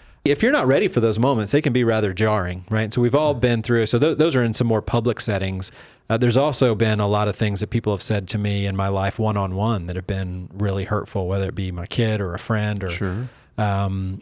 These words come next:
Speaker 1: others in my family and things like that. So the way we handle those says a lot about our character as well.
Speaker 2: Yeah.
Speaker 1: So tell me a-, about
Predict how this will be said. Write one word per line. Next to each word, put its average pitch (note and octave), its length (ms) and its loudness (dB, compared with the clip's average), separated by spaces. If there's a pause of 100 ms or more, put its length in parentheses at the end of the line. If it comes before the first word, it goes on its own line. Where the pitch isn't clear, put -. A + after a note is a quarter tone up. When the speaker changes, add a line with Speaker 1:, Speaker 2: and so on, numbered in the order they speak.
(140)
Speaker 1:
others A2 300 2
in G2+ 60 2
my F#2+ 120 0
family G#2 480 0
and F#2 140 -4
things F#2+ 180 -2
like G2 160 -2
that. G2 180 -2
So A2+ 120 -2
the A#2 80 2
way D3 120 4
we E3+ 140 2
handle B2+ 300 2
those F#2 240 0
says G#2 180 0
a G#2+ 60 0
lot G2+ 180 0
about G2 180 0
our F#2+ 120 -2
character G2+ 580 -4
as F2 140 -4
well. F#2+ 520 -2
Speaker 2:
Yeah. - 80 -20 (260)
Speaker 1:
So D3 100 4
tell F3+ 220 0
me A#3 160 4
a-, E3 60 4
about B2 680 0